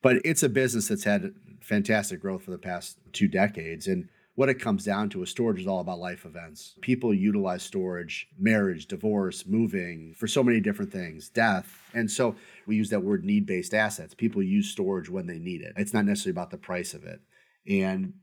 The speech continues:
what happens in the storage business is the leases are sort of month-to-month leases, but the average, the average tenant stays anywhere from one to three years. And so you're really able to reprice in an inflationary market. And,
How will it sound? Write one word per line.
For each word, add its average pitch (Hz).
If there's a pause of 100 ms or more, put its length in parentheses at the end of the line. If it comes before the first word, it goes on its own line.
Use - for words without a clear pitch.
(160)
what 104
happens 117
in 101
the 95
storage 113
business 90
is 92 (680)
the 107
leases 117
are 101
sort 101
of 92
month-to-month 92
leases, 92 (460)
but 127
the 127
average, 123
the 160
average 131
tenant 113
stays 101
anywhere 98
from 90
one 90
to 90
three 85
years. 80 (140)
And 98
so -
you're 101
really 113
able 92
to -
reprice 92
in 85
an 85
inflationary 82
market. 82
And, 82